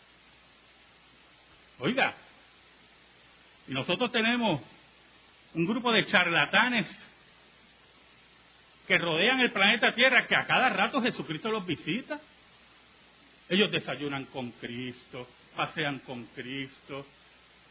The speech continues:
No sé si se toman una foto con Cristo, yo no sé. Y nada pasa. Pero Juan, que sí vio a Cristo, cayó como muerto.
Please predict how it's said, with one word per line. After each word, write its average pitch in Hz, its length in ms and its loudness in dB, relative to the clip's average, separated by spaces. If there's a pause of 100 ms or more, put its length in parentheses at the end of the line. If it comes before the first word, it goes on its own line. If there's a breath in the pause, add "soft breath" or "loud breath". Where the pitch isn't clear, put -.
(160)
No 170 160 -6
sé 196 140 -6
si 185 120 -12
se 156 120 -12
toman 160 260 -8
una 151 200 -2
foto 156 300 -8
con 127 200 -8
Cristo, 156 400 -8
yo 151 180 -4
no 240 160 -4
sé. - 220 -10 (1900)
Y 175 60 -14
nada 185 340 -6
pasa. 202 460 -14 (520)
Pero 156 260 4
Juan, 240 340 2
que 135 260 -2
sí 311 360 6
vio 226 280 6
a 269 120 2
Cristo, 196 960 2 (2500)
cayó 113 300 -10
como 110 240 -14
muerto. 95 540 -14